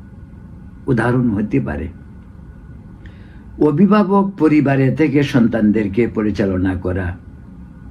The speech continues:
নিজের সংসার পরিচালনা করা এক জিনিস, দূরে থেকে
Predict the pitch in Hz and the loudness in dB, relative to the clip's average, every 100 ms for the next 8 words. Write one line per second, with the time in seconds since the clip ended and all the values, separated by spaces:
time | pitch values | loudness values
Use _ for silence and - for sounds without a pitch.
0 | - - - - - - - 120 113 117 | -20 -20 -20 -20 -20 -8 0 2 4 2
1 | 107 - 117 127 143 135 131 110 101 110 | 0 0 2 2 2 0 0 -2 0 -2
2 | 104 101 98 101 101 101 101 - - - | 0 -2 -4 -4 -4 -4 -8 -14 -20 -14
3 | - 98 90 98 90 135 - - - - | -6 -4 -2 0 2 0 -2 -14 -18 -20
4 | - - - - - - - - - - | -20 -20 -20 -20 -20 -20 -20 -20 -12 -4
5 | 98 151 190 196 196 147 165 143 87 | 2 4 4 2 0 0 0 0 -2